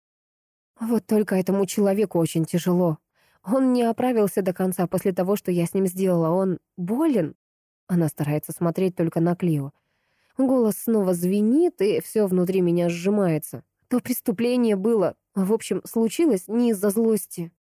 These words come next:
Он очень добрый, милосердный, но когда ты скорее руины тебя, и ты понимаешь, что до конца твои раны и душа никогда не заживут,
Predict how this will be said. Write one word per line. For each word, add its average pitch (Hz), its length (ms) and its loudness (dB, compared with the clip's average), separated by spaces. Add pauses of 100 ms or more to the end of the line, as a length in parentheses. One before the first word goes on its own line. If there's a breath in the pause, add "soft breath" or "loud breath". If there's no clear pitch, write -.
(540)
Он 262 180 2
очень 247 340 0
добрый, 208 440 2
милосердный, 196 880 0
но 175 160 0
когда 185 280 -2
ты 190 100 -4
скорее 196 400 0
руины 226 460 2
тебя, 185 420 -2
и 160 80 0
ты 180 160 -2
понимаешь, 196 760 0
что - 200 -8
до 180 120 -2
конца 196 360 0
твои 180 240 0
раны 180 320 0
и - 20 -2
душа 180 320 -4
никогда 196 460 0
не 170 140 0
заживут, 226 600 -2